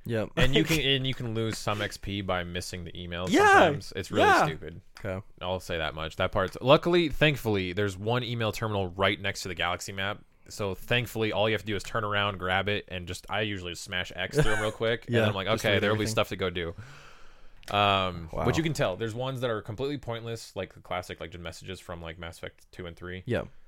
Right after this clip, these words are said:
Speaker 2: But then there's ones with these little, like, hexagon symbol next to it, that those are the ones that actually play into missions.
Speaker 3: Oh, and, like, the funny thing alongside that too, even though they don't matter, some of the best writing in the game is in the funny responses from emails.
Speaker 2: It's true.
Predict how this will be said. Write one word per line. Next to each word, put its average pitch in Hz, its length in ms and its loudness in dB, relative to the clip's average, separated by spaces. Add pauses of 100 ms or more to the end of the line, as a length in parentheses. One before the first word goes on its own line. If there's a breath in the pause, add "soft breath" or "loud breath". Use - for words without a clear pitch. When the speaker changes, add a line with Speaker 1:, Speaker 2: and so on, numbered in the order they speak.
(320)
Speaker 2:
But 107 120 -4
then 120 120 -6
there's 107 120 -6
ones 104 220 -6
with 95 100 -6
these 87 140 -12
little, 95 200 -2
like, 82 280 -8 (420)
hexagon 98 500 -6
symbol 101 240 -6
next 98 220 -8
to 104 140 -2
it, 104 140 -4 (140)
that 85 200 -6
those 92 180 -2
are 87 40 -10
the 90 100 -4
ones 87 240 -6
that 69 80 -6
actually 85 300 -8
play 85 240 -6
into 78 120 -8
missions. 80 480 -12 (160)
Speaker 3:
Oh, 165 180 2
and, 156 200 0
like, 160 180 0
the 156 120 0
funny 151 260 -2
thing 165 180 -2
alongside 143 540 -2
that 120 160 -6
too, 120 220 -6
even 135 240 -6
though 127 100 -2
they 117 120 -2
don't 113 180 -4
matter, 131 440 -6 (180 soft breath)
some - 380 2
of 240 120 0
the 226 100 6
best 147 360 4
writing 156 380 4
in 151 80 2
the 139 80 0
game 139 440 -2
is 139 220 -4
in 143 80 0
the 143 60 0
funny 160 320 0
responses 160 600 -4
from 147 180 0
emails. 135 580 -6
Speaker 2:
It's - 140 -6
true. 85 360 -6